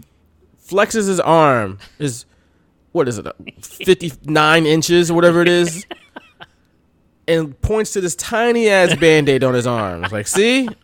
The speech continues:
I'm hurt. This Band-Aid is no bigger than one of the veins in his arm."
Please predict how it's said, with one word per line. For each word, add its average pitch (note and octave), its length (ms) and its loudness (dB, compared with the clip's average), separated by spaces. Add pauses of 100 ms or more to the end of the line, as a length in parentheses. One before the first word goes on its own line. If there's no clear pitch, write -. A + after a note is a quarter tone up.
I'm C3+ 160 -2
hurt. G#3 400 4 (840)
This F#3+ 180 -4
Band-Aid F#3 580 2
is C#3 100 0
no E3+ 220 0
bigger E3+ 260 0
than D3+ 140 0
one D#3+ 120 0
of D3+ 60 -2
the C#3 80 -4
veins C#3 500 -2
in C3 80 -4
his B2 120 -4
arm." G#2+ 320 -6